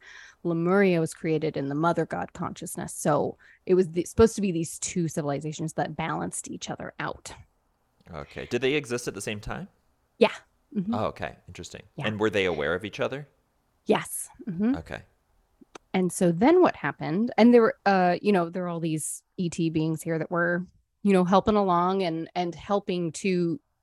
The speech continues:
Speaker 1: you know, with the government and kind of the different aspects like that, um, overseeing things. And then, okay, so this is the crazy part. This is the, this is, like, I, I, like, uncovered this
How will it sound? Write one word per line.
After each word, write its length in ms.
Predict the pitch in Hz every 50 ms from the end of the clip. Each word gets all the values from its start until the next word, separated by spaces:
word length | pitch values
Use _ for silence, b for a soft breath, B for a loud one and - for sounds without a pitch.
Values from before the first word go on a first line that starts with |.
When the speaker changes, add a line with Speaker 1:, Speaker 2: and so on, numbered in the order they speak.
| _ _ -
Speaker 1:
you 80 | 165 160
know, 140 | - 120
with 260 | 131 170 175 160 165 _
the 100 | - 160
government 520 | 147 202 180 180 170 165 156 156 151 -
and 300 | - 143 - - - -
kind 160 | - - 170 -
of 100 | 180 -
the 100 | - 180
different 340 | - 156 - - - - _ _ _ _ _ _ _ _ _ _ _ _ _ -
aspects 520 | - 180 180 - - - - - - - -
like 220 | - 151 - - -
that, 300 | - 135 135 117 - _ b b b b b b b b b -
um, 160 | - - - -
overseeing 560 | 165 175 - - - - 151 131 82 90 -
things. 380 | - - 101 120 165 175 - _ B B B B B B B B B B B B _ -
And 400 | 202 208 208 202 202 202 190 226 - _ -
then, 600 | 185 180 202 208 196 190 190 190 185 185 185 - _ _ _ _ _ _ _ _ _ _ _ _ _ _ -
okay, 220 | - - 208 - -
so 180 | - 214 220
this 160 | 208 - 302
is 160 | 311 320 302 269
the 120 | 302 277
crazy 320 | - 302 226 247 220 233
part. 200 | 196 208 160 180
This 140 | 196 240 220
is 100 | 254 240 -
the, 120 | 262 247 - -
this 160 | 214 208 -
is, 160 | 240 208 -
like, 280 | 196 180 180 - - - - _ _ _ _ _ _ _ _ _ _ _ _ _ - -
I, 160 | 208 220 190 _ _ _ -
I, 300 | - 190 190 196 214 214
like, 300 | 208 214 214 220 214 - -
uncovered 600 | 190 196 208 202 190 196 175 185 202 214 196 -
this 460 | 226 220 269 - - - - -